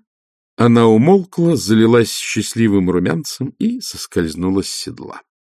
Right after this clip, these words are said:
Война кивнул смерти. «А теперь вы все должны отправиться сеять ужас и разрушение и так далее и тому подобное»,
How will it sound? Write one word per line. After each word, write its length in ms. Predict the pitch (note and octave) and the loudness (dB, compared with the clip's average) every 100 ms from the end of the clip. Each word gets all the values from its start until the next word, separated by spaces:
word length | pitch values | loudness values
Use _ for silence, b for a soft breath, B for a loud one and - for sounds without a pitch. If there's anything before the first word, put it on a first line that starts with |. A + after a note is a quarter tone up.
| _ _ _ - | _ _ _ -6
Война 440 | F#2 D3+ A3+ A#3 | 0 0 0 -6
кивнул 580 | - - E2 E2+ G2+ - | -8 -6 -4 -4 -6 -8
смерти. 460 | - - - - _ _ _ _ _ _ _ _ _ _ | -18 -18 -20 -20 _ _ _ _ _ _ _ _ _ _
«А 100 | - | -12
теперь 400 | A2 G#2 A2 G#2+ _ _ _ | -10 -6 -8 -8 _ _ _
вы 80 | - | -6
все 220 | A2 A#2+ | -6 -4
должны 240 | A2+ A2 A2 | -2 -2 -2
отправиться 560 | A#2+ - A2+ A2+ - | -6 -6 -4 -4 -6
сеять 340 | A#2 A#2+ A#2 - | -8 -4 -4 -4
ужас 400 | G2+ G#2 A#2+ - | -10 -6 -8 -8
и 140 | G#2 | -6
разрушение 680 | G#2+ G#2 G#2+ - A2+ A2+ A#2+ | -6 -4 -6 -6 -8 -6 -8
и 40 | |
так 180 | A#2 G#2+ | -8 -10
далее 240 | G2 A2 A2+ | -6 -6 -6
и 40 | |
тому 220 | G#2+ A2+ | -6 -8
подобное», 540 | A2 A2 G2+ G2 G2 | -8 -6 -6 -6 -8